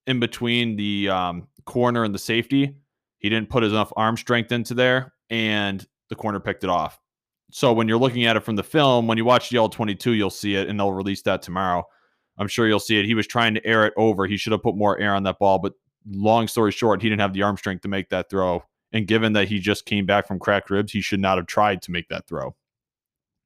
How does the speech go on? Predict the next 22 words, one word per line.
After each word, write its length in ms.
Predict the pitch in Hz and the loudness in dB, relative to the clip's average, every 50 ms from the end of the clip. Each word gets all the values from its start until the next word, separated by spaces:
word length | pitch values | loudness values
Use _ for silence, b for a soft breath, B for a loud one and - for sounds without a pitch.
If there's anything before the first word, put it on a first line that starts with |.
| _ _ _ _ _ _ _ - | _ _ _ _ _ _ _ 0
Justin 300 | 123 123 - - 120 107 | 0 2 2 0 0 0
Herbert 400 | 101 120 123 107 101 92 - - | 2 2 4 4 2 0 -2 -2
can 120 | 107 95 | -4 -4
make 200 | 92 92 90 - | -2 -4 -4 -4
that 200 | 92 87 80 - | -4 -4 -4 -4
throw. 320 | - 90 90 71 - - _ _ _ _ _ _ _ _ _ _ _ _ _ _ _ _ _ _ _ _ _ _ | -4 -4 -4 -4 -6 -8 _ _ _ _ _ _ _ _ _ _ _ _ _ _ _ _ _ _ _ _ _ _
Uh, 300 | - - 95 85 85 85 - - - | 0 2 4 4 2 2 0 -2 0
Patrick 320 | - 120 113 - - 110 95 | 2 2 2 2 2 0 0
Mahomes 380 | 101 92 113 113 110 101 92 | 2 4 4 4 4 2 0
can 120 | - 101 95 | 0 0 0
make 180 | 95 92 - | 0 0 0
that 200 | - 92 87 - | 0 0 0 0
throw. 200 | - 101 95 90 | 2 2 4 4
If 120 | 87 85 120 | 2 4 4
you 80 | 139 | 4
have 100 | 147 123 | 4 4
a 60 | 117 | 2
top 280 | - - 127 117 110 - | 2 4 4 4 4 4
five 200 | 113 104 98 95 | 4 4 4 4
arm, 220 | 107 110 107 92 | 4 2 2 0
Josh 280 | 85 104 95 95 92 - | 0 0 0 0 0 -2
Allen 400 | 107 110 110 98 82 - 87 - | -2 -2 -2 -2 -4 -8 -10 -14